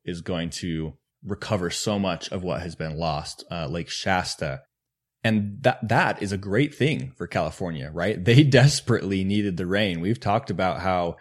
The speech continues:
dire the drought situation there was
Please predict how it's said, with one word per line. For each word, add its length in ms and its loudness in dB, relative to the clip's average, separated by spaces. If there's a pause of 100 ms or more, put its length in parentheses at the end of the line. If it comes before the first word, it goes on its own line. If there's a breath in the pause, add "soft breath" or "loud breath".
(720 soft breath)
dire 640 0 (420)
the 100 -2
drought 340 0
situation 720 -6
there 580 -4
was 540 -2